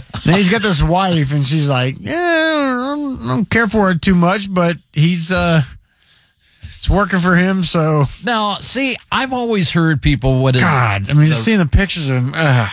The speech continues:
Speaker 1: it's, uh
Speaker 2: the Rocky Mountain oyster things, I've always heard, you know, people talk about that. And that's, that's bull, uh, testicles, right?
Speaker 1: Yeah, but those are, like, like,
Speaker 2: But they're
Speaker 1: breaded and
Speaker 2: but they're
Speaker 1: fried.
Speaker 2: fried,
Speaker 1: These
Speaker 2: right,
Speaker 1: are
Speaker 2: but
Speaker 1: raw, Jack.
Speaker 2: But that's what I, yeah, but,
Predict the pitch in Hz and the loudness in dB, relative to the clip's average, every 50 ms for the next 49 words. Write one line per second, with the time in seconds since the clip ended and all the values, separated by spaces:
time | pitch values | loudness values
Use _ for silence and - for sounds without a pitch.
0 | - - - 135 - - - - - - - 135 143 147 170 180 190 - - 185 | -8 -12 -12 -12 -14 -14 -16 -18 -20 -10 -4 -2 0 2 2 2 0 0 0 0
1 | 175 165 160 160 160 156 127 127 135 147 147 - - 151 147 131 - 139 139 139 | 2 2 2 0 0 -2 0 0 2 2 2 0 0 -2 -2 0 0 0 0 2
2 | 139 135 123 131 135 127 120 117 120 117 101 - 131 120 113 110 113 104 92 - | 2 2 2 2 2 2 2 2 2 2 2 2 2 2 2 2 0 -4 -6 -4
3 | 110 104 87 80 78 76 - - 113 - 101 90 - - 98 98 - - 101 92 | -2 0 0 0 0 -2 0 0 0 2 2 0 0 2 0 2 2 2 2 2
4 | 87 78 71 - 85 78 73 67 76 - - _ _ _ _ _ _ - - _ | 2 0 0 0 0 0 0 0 -4 -6 -10 _ _ _ _ _ _ -20 -20 _
5 | _ _ _ _ - 120 117 117 117 117 127 127 - - - - - - _ _ | _ _ _ _ 0 2 2 4 4 2 0 0 -2 -6 -10 -10 -14 -20 _ _
6 | _ _ _ _ _ _ _ _ _ _ _ _ _ - - 98 - - 98 90 | _ _ _ _ _ _ _ _ _ _ _ _ _ -18 -18 -14 -8 -4 -2 0
7 | 113 117 101 - - 95 90 76 87 131 147 147 135 131 113 107 95 82 78 78 | 0 0 0 -2 -4 -4 -2 0 2 2 2 2 2 2 0 0 0 0 -2 -4
8 | 69 69 73 - _ _ _ _ _ - - 98 87 - - - - - - 92 | -4 -6 -10 -16 _ _ _ _ _ -4 -2 -2 -2 -2 -4 -8 -10 -8 -4 -2
9 | 202 196 170 131 120 147 190 208 202 202 165 147 135 113 110 - - 135 131 117 | 0 2 2 2 2 2 2 2 0 0 0 0 -2 -4 -6 -8 -4 -4 -2 -2
10 | 120 107 - - 143 156 165 165 156 151 135 120 107 - - 151 156 147 127 107 | -2 0 2 2 2 2 2 2 0 0 0 -2 -2 -2 0 0 2 0 0 0
11 | 98 - 196 139 107 95 98 123 160 151 147 139 123 110 107 117 - - - 107 | -2 -2 -2 -2 -2 -4 0 0 2 2 4 2 2 0 -2 -4 -8 -8 -6 -2
12 | 104 117 131 135 120 104 92 87 - - 113 104 95 92 - - - - - - | 0 2 2 2 2 0 -2 -4 -4 -4 -4 -2 -4 -4 -6 -10 -12 -10 -6 -4
13 | 175 226 247 202 - 233 202 180 170 160 151 120 - 139 156 147 117 104 143 | -2 -2 -2 0 0 0 0 0 0 0 -2 -4 -4 -2 -2 -2 0 0 -2